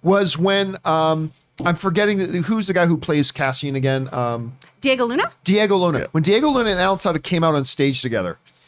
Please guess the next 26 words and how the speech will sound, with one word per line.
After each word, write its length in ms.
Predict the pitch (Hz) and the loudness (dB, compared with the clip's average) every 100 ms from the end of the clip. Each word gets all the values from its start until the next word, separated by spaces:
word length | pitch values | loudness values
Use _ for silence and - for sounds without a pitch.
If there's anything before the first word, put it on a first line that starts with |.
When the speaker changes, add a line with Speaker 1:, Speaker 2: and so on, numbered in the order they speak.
| - - _ _ _ | -20 -20 _ _ _
Speaker 1:
and 180 | 180 175 | -2 2
they 100 | 185 | 0
talked 360 | - 190 196 196 | 0 -2 0 0
about, 420 | 170 151 147 135 _ - | 2 4 2 0 _ -2
uh, 460 | 135 135 131 131 127 - - - _ _ _ _ | 2 4 4 2 0 -6 -20 -20 _ _ _ _
oh, 80 | 190 | 2
yes, 380 | 214 208 - - | 2 2 0 -4
yes, 260 | 175 208 196 | -2 -2 -2
that's 200 | 196 196 | -4 -2
right. 220 | 202 131 - _ - | 0 -2 -6 _ 0
They 120 | 190 | 4
were 140 | 196 | 4
on 280 | 190 220 277 | 4 2 2
stage, 840 | - - 196 170 123 110 123 - - _ _ _ _ _ _ _ - | 2 0 0 2 0 -2 -4 -8 -12 _ _ _ _ _ _ _ -8
and 100 | 165 | -2
they 60 | 175 | 0
hadn't 300 | 165 254 294 | 0 0 0
yet 160 | 233 214 | 0 2
announced 460 | 190 185 185 - | 2 0 -2 -2
the 80 | 170 | 0
name 520 | 165 160 160 151 135 | 0 2 2 0 0
for 140 | 127 147 | 0 -2
the 80 | |
Cassian 480 | 131 151 139 - 135 | 0 -2 0 0 2
Andor 340 | 131 123 104 95 | 2 2 0 -2
show. 300 | - - | -6 -8